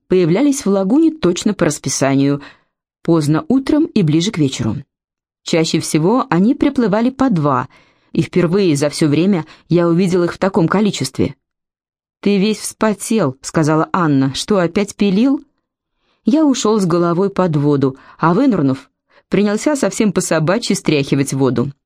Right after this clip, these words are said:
"Угу! Закончил, наконец, так что можно какое-то время не ходить за хворостом". Я потянулся и почувствовал, как болят руки. "Анна, может, разотрете мне плечи? Ну, пожалуйста".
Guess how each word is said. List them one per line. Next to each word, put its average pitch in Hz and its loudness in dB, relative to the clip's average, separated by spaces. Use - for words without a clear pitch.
"Угу! 226 2
Закончил, 254 0
наконец, 147 0
так - -2
что - -2
можно 202 0
какое-то 175 0
время 196 0
не 226 2
ходить 214 0
за 214 -2
хворостом". 135 -2
Я 175 2
потянулся 165 -2
и 202 0
почувствовал, 190 0
как 269 0
болят 226 0
руки. 156 -2
"Анна, 143 0
может, 208 0
разотрете 226 -2
мне 143 0
плечи? 143 -2
Ну, 214 0
пожалуйста". 202 -6